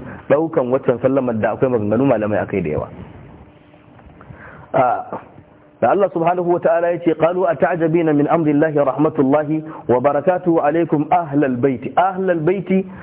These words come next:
wato an yi masa nasba ne <coughs> da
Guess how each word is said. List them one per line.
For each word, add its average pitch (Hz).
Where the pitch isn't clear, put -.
wato 135
an 170
yi 190
masa 196
nasba 180
ne 180
<coughs> -
da 131